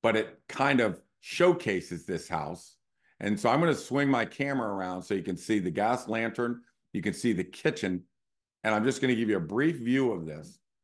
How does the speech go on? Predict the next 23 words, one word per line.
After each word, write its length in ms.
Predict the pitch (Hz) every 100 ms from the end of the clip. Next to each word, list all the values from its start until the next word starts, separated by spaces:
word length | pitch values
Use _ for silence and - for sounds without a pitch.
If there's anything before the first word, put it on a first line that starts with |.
| _ _
because 400 | 110 123 113 - - _ -
I 100 | 107
just 300 | 139 147 -
felt 280 | 143 143 123
these 220 | 107 -
homes 320 | 151 190 107
are 80 | 104
so 220 | - 113
pretty 520 | - - 170 113 98 - _ _ _
that 340 | 113 107 107 - -
you 160 | 135
guys 300 | 156 143 117
should 140 | 120 98
be 140 | 117
able 200 | 117 104
to 120 | 104
see 280 | 90 - 123
it 140 | 90 -
when 200 | 98 95
you, 180 | 92 90 _ _
when 240 | 95 98
you, 300 | 98 95 92
uh, 260 | 90 87 87